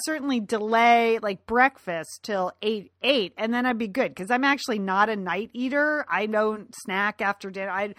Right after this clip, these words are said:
that's, like, the one good <laughs> dietary habit I have, is that I, I don't really do that. But I can't get, I can't squeeze it in. Have you tried? Have you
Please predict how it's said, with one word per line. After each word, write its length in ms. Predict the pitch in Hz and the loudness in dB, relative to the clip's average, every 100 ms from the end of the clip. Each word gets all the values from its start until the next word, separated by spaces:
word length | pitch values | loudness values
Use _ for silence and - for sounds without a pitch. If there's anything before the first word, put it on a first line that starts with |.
| - _ | -18 _
that's, 260 | 240 254 | 2 2
like, 200 | - 254 | 2 0
the 100 | - | 0
one 300 | 208 208 220 | 0 0 0
good 180 | 220 226 | 0 0
<laughs> 100 | 208 202 240 233 | 4 4 4 2
dietary 240 | 240 247 - | 2 0 2
habit 280 | 240 226 233 | 0 2 0
I 120 | 208 | -4
have, 460 | 185 185 196 240 285 _ _ | -2 -2 -2 -2 -6 _ _
is 100 | 208 | -8
that 160 | 208 214 | -4 -2
I, 180 | 214 214 | -2 -4
I 60 | 202 | -6
don't 140 | 208 | -8
really 200 | 208 190 | -6 -6
do 160 | 180 190 | -6 -8
that. 280 | 147 - - - - | -10 -16 -20 -20 -8
But 320 | - 214 202 - - - - | 2 2 2 -4 -12 -14 -4
I 140 | 220 | -2
can't 240 | 254 370 311 | 0 -2 0
get, 180 | 302 262 | 2 2
I 140 | 262 | 2
can't 240 | 262 311 | 0 -2
squeeze 280 | - 294 269 | -2 -2 -2
it 80 | 233 | -2
in. 180 | 269 185 | -4 -4
Have 160 | 151 208 | -4 -4
you 100 | 220 | -4
tried? 400 | - 202 240 311 | 2 4 4 0
Have 80 | |
you 120 | 233 | -6